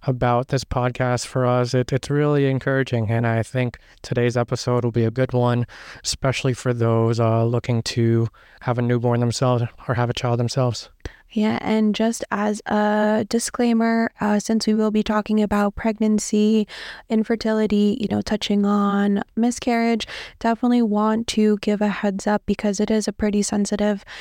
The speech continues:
Speaker 1: Mm-hmm.
Speaker 2: topic that can lead to a lot of emotions. Um, but also, even if you yourself don't want kids or you don't think it's in the cards for you, still recommend s-, um, listening, staying on with us,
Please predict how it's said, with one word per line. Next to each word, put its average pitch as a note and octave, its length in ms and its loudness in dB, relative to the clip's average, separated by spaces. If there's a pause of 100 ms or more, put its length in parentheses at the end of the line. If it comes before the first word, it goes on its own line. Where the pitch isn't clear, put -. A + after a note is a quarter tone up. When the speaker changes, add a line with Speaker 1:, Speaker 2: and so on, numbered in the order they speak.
Speaker 1:
Mm-hmm. B2+ 140 2
Speaker 2:
topic A3+ 480 2
that G#3+ 200 -2
can G#3+ 520 0
lead G#3 300 2
to - 140 -2
a G3+ 80 2
lot G3+ 200 0
of G3+ 140 -4
emotions. C4 720 2 (120)
Um, G#3 340 2
but G#3 240 0
also, A#3+ 360 0
even G#3+ 280 0
if G#3 160 -2
you G#3+ 80 0
yourself G#3 520 0 (380)
don't G#3 220 0
want A3+ 260 0
kids A3 440 0
or G#3 120 2
you G3+ 140 2
don't G#3 200 0
think G#3+ 200 0
it's G#3 120 -4
in G#3 80 2
the G#3 100 0
cards G#3+ 320 -4
for B3 120 0
you, B3+ 320 2 (280)
still B3+ 280 0
recommend A3+ 540 2
s-, - 180 -6 (120)
um, G#3 520 0 (220)
listening, C4 540 4
staying A3+ 580 2
on G#3 280 0
with G#3+ 120 2
us, G#3+ 340 0